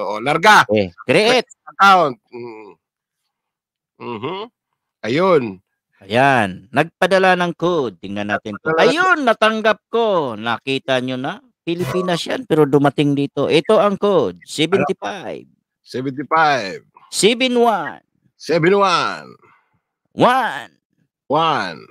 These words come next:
Speaker 2: Sa litrang zero.
Speaker 1: Zero.
Speaker 2: Mm.
Speaker 1: Seven five.
Speaker 2: Ayan,
Speaker 1: Seven one.
Speaker 2: verify.
Speaker 1: Oh, verify. Oh.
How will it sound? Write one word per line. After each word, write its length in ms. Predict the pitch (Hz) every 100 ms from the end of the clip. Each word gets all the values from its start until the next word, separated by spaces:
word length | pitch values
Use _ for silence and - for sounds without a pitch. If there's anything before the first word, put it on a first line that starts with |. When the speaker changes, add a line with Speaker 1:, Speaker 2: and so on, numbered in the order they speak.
| - - _
Speaker 2:
Sa 240 | - 127
litrang 560 | 127 175 - 190 180 156
zero. 800 | 101 98 202 220 190 143 95 - _ _ _ _ _ _ _ _ _
Speaker 1:
Zero. 720 | - 175 156 127 101 87 62 - _ _ _
Speaker 2:
Mm. 640 | 92 101 120 123 107 85 _ _ _
Speaker 1:
Seven 320 | - 170 190
five. 380 | 139 185 180 127
Speaker 2:
Ayan, 0 | 98 90
Speaker 1:
Seven 180 | - -
one. 80 | 202
Speaker 2:
verify. 600 | 208 - - 160 127 98 80 -
Speaker 1:
Oh, 160 | - -
verify. 600 | 151 196 190 170 156 123 101 90
Oh. 340 | 98 95 87